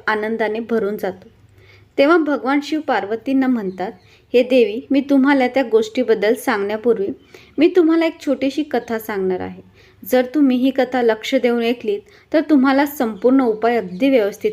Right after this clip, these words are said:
समजेल आणि तुम्हाला कळेल की ती कोणती गोष्ट आहे, जी गोष्ट नवऱ्याला खायला दिल्यामुळे नवऱ्याचा राग शांत होऊन पत्नीप्रती त्याचे प्रेम वाढू लागते आणि नवरा बायकोचे वैवाहिक जीवन आनंदाने व्यतीत होऊ लागते."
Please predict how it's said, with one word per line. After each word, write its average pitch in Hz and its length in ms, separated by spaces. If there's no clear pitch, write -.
समजेल 185 380
आणि 254 280
तुम्हाला 262 300
कळेल 220 340
की 285 140
ती 339 80
कोणती 262 420
गोष्ट 247 360
आहे, 226 280
जी 247 160
गोष्ट 226 340
नवऱ्याला 214 560
खायला 214 320
दिल्यामुळे 214 640
नवऱ्याचा 220 540
राग 208 220
शांत 190 400
होऊन 208 280
पत्नीप्रती 233 840
त्याचे 247 240
प्रेम 233 360
वाढू 214 260
लागते 208 360
आणि 233 180
नवरा 226 380
बायकोचे 220 520
वैवाहिक 220 500
जीवन 214 300
आनंदाने 208 580
व्यतीत 214 440
होऊ 208 200
लागते." 180 500